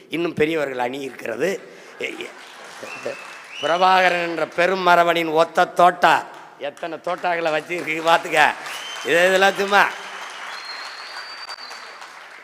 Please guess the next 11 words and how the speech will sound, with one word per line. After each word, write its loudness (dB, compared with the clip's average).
சும்மா -2
ஒரு 2
பொட்டு 0
வெடி 0
மாதிரி 2
வெடிச்சிருக்காங்க. -2
விட்டோம்னு 2
வச்சுக்கிற, 6
பீரங்கியா 6
வெடிப்பான். 0
பார்த்துக்க, 0